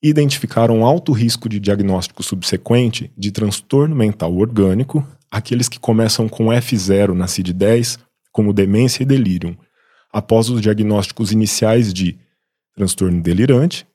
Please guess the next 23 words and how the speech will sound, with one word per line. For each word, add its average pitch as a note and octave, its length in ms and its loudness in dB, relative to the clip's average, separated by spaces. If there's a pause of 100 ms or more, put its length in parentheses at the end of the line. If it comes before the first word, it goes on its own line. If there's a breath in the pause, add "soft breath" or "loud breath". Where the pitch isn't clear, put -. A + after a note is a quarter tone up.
(140)
transtorno A2+ 480 0
psicótico - 580 -6
agudo B2 500 0 (400)
e E3 80 4
episódio C3+ 480 2
maníaco. A#2+ 540 0 (640)
Ainda, B2 520 0 (240)
todos F3 360 0
os C3+ 100 -4
transtornos G2+ 560 0
por A2+ 260 0
uso C#3+ 160 0
de C#3 80 -4
substâncias, - 840 -4 (180)
exceto C#3+ 640 0
o C3 80 -2
transtorno A#2 440 0
por F#2+ 220 -6
uso F2+ 160 -4
de F#2+ 140 -2
álcool, G#2+ 420 0 (500)
e C3+ 60 2
também A2 480 0